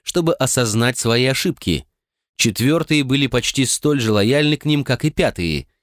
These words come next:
если не считать нескольких отклонений от нормы. И все же кое-кто из молодых поколений,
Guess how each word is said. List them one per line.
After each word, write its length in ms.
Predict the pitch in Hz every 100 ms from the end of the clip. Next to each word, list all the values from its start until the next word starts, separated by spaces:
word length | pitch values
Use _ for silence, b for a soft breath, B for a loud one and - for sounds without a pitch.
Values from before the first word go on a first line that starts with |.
| _ -
если 320 | 78 190 -
не 140 | 123 113
считать 480 | - 127 156 156 117
нескольких 600 | 131 160 - 156 160 -
отклонений 680 | 151 151 147 127 92 87
от 160 | 92 -
нормы. 460 | 117 90 76 65 - _ _ _ _ _ -
И 80 |
все 240 | 65 - 95
же 140 | 95
кое-кто 480 | - 123 110 - 113
из 100 | 98
молодых 400 | 95 90 95 -
поколений, 680 | - 85 98 131 98 73 67